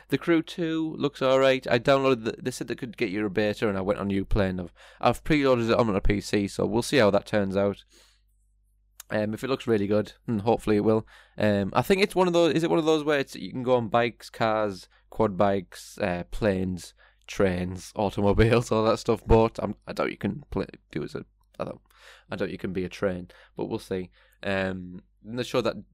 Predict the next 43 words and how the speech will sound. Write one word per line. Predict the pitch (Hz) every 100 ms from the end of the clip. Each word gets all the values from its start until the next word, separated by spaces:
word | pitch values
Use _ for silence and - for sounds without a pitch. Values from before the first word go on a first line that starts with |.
| -
Starlink | - - - 117 139 170 180
thing, | - 196 190 190 _ _
Starlink | - 131 135 143 101
Battle | 123 113
for | 120 -
Atlas, | 127 139 147 - - _ _ 123
has | 117 95 _
no | - 120 131
interest | 101 98 - - - - _
for | _ 110
me | 107 110 110
personally. | 120 113 131 123 123 _ _ _ _
Uh, | - 101 98
they | 107
didn't | 139 139
really | 127 107
show | - 107
any | 101
gameplay, | 85 113 156 180 190 190
I |
don't | 202 208
think, | - 190
did | 202 190
they? | - 202 - -
Um, | - - - - _ - - _ _ _
it's | 113 -
a, | 90
it's | - 123
a |
Toys | - 139 123
to | -
Life | 98 101 -
game | 101 98
anyway, | 98 98 98 95 98
and | 101 90 90 _ _ _ -
I've | 107
never | 110 90
been | 95
a | 92
big | 92
fan | - 104
of | 98
those. | 98 101 95 90 -